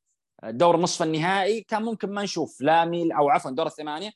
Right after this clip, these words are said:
كان ممكن ما نشوف لا إنتر ولا ميلان في نصف النهائي. مثلا نصف النهائي الإيطالي كان ممكن ما نشوفه، يعني لو وضعناهم في مواجهة بعض كان ممكن نشوف، آه، نصف نهائي يكون من بايرن ميونخ، مانشستر سيتي، ريال مدريد و-، ونادي آخر. ولكن لأجل أنه كان في نوعا ما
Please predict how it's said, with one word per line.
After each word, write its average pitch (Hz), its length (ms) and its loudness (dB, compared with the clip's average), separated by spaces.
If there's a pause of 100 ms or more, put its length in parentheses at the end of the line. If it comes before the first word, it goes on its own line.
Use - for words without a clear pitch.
(300)
كان 208 140 0
ممكن 240 280 0
ما 226 140 -2
نشوف 208 320 -2
لا 190 240 -2
إنتر 240 220 -2
ولا 233 180 -2
ميلان 220 260 -6
في 131 100 -12
نصف 127 200 -10
النهائي. 113 340 -4
مثلا 92 260 -4
نصف 107 380 4
النهائي 123 200 4
الإيطالي 151 440 4 (260)
كان 214 120 4
ممكن 233 240 2
ما 208 80 2
نشوفه، 160 340 2
يعني 85 180 -8
لو 107 240 -4 (320)
وضعناهم 151 640 0
في 147 100 -12
مواجهة 147 400 -6
بعض 190 180 -4
كان 190 160 -12
ممكن 185 200 -12
نشوف، 175 320 -2 (340)
آه، 107 240 -4
نصف 160 280 -2
نهائي 151 300 0
يكون 147 420 0
من 123 420 -4
بايرن 139 320 2
ميونخ، 190 520 -2
مانشستر 135 300 -6
سيتي، 196 560 2 (300)
ريال 151 280 2
مدريد 160 440 -4
و-، 156 40 -6
ونادي 131 580 -6
آخر. 123 260 -6 (220)
ولكن 151 540 0
لأجل 220 360 0
أنه 214 180 -6
كان 202 280 -4
في 185 220 -2
نوعا 151 240 -6
ما 127 240 -6